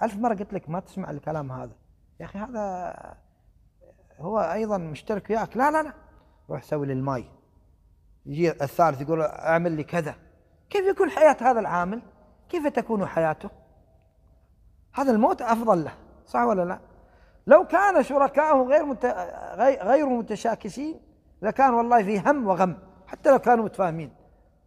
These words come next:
لأن هذا سيأمره إذا انتهى من عمل هذا، قال الثاني: "تعال حبيبي، تعال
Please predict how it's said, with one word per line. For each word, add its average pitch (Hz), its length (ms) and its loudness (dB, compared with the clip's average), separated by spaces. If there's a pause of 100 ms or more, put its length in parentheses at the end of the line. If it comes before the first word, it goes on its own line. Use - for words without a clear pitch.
(140)
لأن 339 280 2
هذا 320 340 6
سيأمره 277 840 2
إذا 247 160 -2
انتهى 240 260 2
من 233 120 -6
عمل 220 240 0
هذا، 247 280 0 (280)
قال 170 180 -4
الثاني: 143 300 -10
"تعال - 280 -14
حبيبي، - 320 -20
تعال - 260 -20